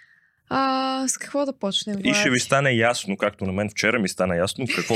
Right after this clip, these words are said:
Speaker 2: прави Фундация четиридесет и две след три години, в които съм
Speaker 1: Представяте
Speaker 2: в
Speaker 1: ли
Speaker 2: фундацията,
Speaker 1: си?
Speaker 2: така че тази рубрика е много полезна, не
Speaker 1: Шегува
Speaker 2: само за
Speaker 1: се.
Speaker 2: вас.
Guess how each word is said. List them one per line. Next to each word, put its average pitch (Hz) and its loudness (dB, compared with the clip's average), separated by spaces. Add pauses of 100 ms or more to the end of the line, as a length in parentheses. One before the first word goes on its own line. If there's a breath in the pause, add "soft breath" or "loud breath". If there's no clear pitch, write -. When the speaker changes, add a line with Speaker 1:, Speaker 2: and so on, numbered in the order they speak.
Speaker 2:
прави 107 4
Фундация 110 2
четиридесет 107 0
и 110 0
две 123 0
след 135 -2
три 156 2
години, 117 2
в - -4
които - -4
съм - 2
Speaker 1:
Представяте 262 0
Speaker 2:
в - -2
Speaker 1:
ли 208 0
Speaker 2:
фундацията, 208 2
Speaker 1:
си? - -8
Speaker 2:
така 139 0
че 311 -4
тази 139 2
рубрика 143 -2
е 120 2
много 120 2
полезна, 113 4
не 240 2
Speaker 1:
Шегува 233 4
Speaker 2:
само 233 6
за 220 0
Speaker 1:
се. 214 2
Speaker 2:
вас. 196 -2